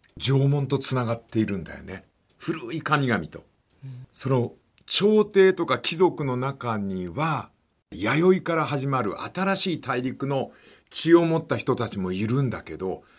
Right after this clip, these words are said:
Speaker 1: その人たちでさえも縄文から続く神のパワーを抑えきれないの。
Speaker 2: はい。
Speaker 1: 日本という国は。
Speaker 2: ええ。
Speaker 1: そういうことを考えると、あの、遠い遠い古代がくっ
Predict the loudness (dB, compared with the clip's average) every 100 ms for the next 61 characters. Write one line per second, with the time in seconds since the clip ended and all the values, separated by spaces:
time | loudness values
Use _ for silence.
0 | -20 -6 0 6 8 8 6 4 0 -2
1 | -4 -2 -2 -2 -4 -4 -4 -6 -8 -20
2 | -20 -16 -6 2 8 8 8 6 4 4
3 | 2 2 -2 -6 -10 -10 -4 0 2 2
4 | 0 -2 -2 -2 -2 -4 -6 -10 _ -20
5 | 0 4 6 6 4 4 4 6 6 2
6 | -2 -14 _ _ _ _ _ -2 2 2
7 | 4 4 4 2 -2 -2 -6 -8 -10 _
8 | _ -18 -18 _ _ _ _ _ _ _
9 | _ _ _ -2 0 0 -2 2 0 0
10 | -10 _ _ _ _ -4 0 0 -2 -8
11 | -12 -14 -20 _ -20 -20 -18 -16 -18 -16
12 | -8 -6 -6 -4 2 4 4 2 0 2
13 | 2 0 -2 -4 0 0 0 -4 -8